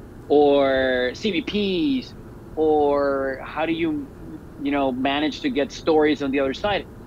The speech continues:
And, and it's pretty cool because, uh, probably we get up a little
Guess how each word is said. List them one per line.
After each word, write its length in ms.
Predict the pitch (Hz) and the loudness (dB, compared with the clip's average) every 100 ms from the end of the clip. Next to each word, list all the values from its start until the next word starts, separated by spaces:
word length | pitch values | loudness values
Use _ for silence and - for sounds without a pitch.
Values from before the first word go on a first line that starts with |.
| - - | -16 -6
And, 320 | 170 180 180 | -2 -2 -2
and 220 | 175 - 180 | -6 -4 -4
it's 140 | - | -4
pretty 200 | 233 233 | -2 -2
cool 280 | - 294 254 | 2 2 4
because, 480 | 165 - 160 135 - - | 0 2 2 2 -6 -14
uh, 60 | 139 - - - | -16 -16 -18 -8
probably 460 | 139 170 190 190 | -2 0 2 0
we 120 | 165 | 0
get 240 | 135 110 139 | -6 -4 -2
up 200 | 151 127 | -4 -4
a 40 | |
little 540 | 127 131 135 135 131 | -2 -2 0 -2 -2